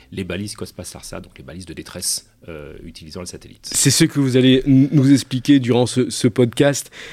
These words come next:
Speaker 2: Alors, vous avez commencé un peu à l'expliquer, mais, euh, qu'est-ce qu'un cross ? C'est quoi l'histoire de, de ce centre régional opérationnel de, de surveillance et, et de sauvetage ?
Speaker 1: Alors, les, les cross sont nés, euh, à la fin des années soixante. Euh, pourquoi ? Parce que,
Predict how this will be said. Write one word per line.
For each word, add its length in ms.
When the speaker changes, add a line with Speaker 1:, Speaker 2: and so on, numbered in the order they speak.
Speaker 2:
Alors, 260
vous 300
avez 240
commencé 440
un 140
peu 220
à 80
l'expliquer, 580
mais, 140
euh, 100
qu'est-ce 220
qu'un 160
cross ? 580
C'est 160
quoi 160
l'histoire 680
de, 140
de 80
ce 240
centre 420
régional 560
opérationnel 800
de, 80
de 140
surveillance 600
et, 120
et 100
de 100
sauvetage ? 540
Speaker 1:
Alors, 180
les, 140
les 160
cross 220
sont 200
nés, 380
euh, 640
à 80
la 100
fin 160
des 80
années 100
soixante. 540
Euh, 460
pourquoi ? 400
Parce 160
que, 240